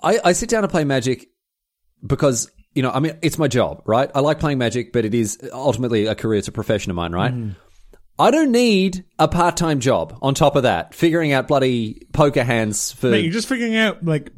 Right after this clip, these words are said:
Speaker 2: pair, two pair, three of a kind, four of a kind straight. Like, that's it. There's
Speaker 1: Is
Speaker 2: no
Speaker 1: that it?
Speaker 2: flushes or anything.
Speaker 1: Oh, there's no flush?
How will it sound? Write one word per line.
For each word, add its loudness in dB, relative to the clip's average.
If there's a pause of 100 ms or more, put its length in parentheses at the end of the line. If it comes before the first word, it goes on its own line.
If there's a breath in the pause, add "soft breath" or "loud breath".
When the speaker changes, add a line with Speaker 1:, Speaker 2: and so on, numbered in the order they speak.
(120)
Speaker 2:
pair, 4
two -4
pair, 0
three -2
of -2
a -4
kind, 0
four 0
of -2
a -4
kind -2
straight. -4
Like, -10 (400)
that's -6
it. -6
There's -4
Speaker 1:
Is 0
Speaker 2:
no 2
Speaker 1:
that 0
it? 0
Speaker 2:
flushes -4
or -6
anything. -8
Speaker 1:
Oh, -12
there's -8
no -6
flush? -6